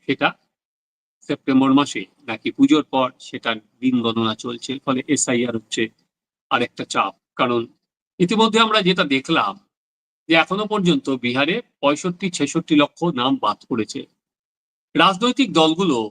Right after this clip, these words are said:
অনেক, আহ, চিৎকার, চাচামেচি, অনেক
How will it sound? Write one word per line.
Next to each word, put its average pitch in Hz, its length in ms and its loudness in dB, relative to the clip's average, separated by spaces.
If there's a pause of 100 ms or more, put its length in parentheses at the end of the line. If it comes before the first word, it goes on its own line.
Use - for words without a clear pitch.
(240)
অনেক, 240 200 0 (920)
আহ, 123 300 0 (120)
চিৎকার, 165 500 2 (220)
চাচামেচি, 139 540 0 (180)
অনেক 185 140 2